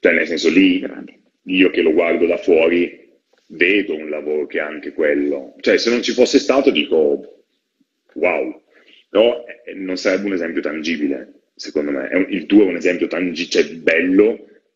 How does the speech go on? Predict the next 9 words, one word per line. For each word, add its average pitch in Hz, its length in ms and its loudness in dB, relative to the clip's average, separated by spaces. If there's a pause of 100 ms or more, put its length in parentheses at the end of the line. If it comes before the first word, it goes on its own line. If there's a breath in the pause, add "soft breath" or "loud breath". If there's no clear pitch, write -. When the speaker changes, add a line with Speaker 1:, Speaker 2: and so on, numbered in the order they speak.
Speaker 1:
perché 78 460 -2
sicuramente 76 680 -4
c'è 90 100 -6
stato 78 260 -4
del 73 160 2
lavoro. 71 600 -2 (840)
Speaker 2:
Io 139 140 6
ti 139 100 4
ringrazio. 117 580 -4